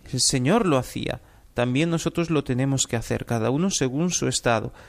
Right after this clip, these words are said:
pero tenemos que buscar momentos específicos de nuestra jornada dedicados a la oración. Lo otro es un engaño. Pensar que porque yo trato de hacer las cosas por Dios,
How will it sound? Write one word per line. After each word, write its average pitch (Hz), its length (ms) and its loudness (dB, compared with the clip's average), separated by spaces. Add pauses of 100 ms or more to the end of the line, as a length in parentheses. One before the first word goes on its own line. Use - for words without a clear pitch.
(220)
pero 156 220 2
tenemos 143 380 0
que - 100 -4
buscar 147 600 2 (440)
momentos 135 920 0 (680)
específicos 135 840 0
de 120 140 0
nuestra 151 320 0
jornada 175 640 2 (360)
dedicados 160 720 2 (240)
a 131 140 0
la 120 200 2
oración. 113 640 -2 (400)
Lo 135 120 4
otro 220 160 0
es 240 120 0
un 220 100 2
engaño. 139 500 2 (680)
Pensar 139 420 2
que 214 100 0
porque 165 380 0
yo 175 220 4
trato 175 300 2
de 147 80 4
hacer 165 240 0
las 147 200 0
cosas 156 340 -2
por 135 240 0
Dios, 135 400 2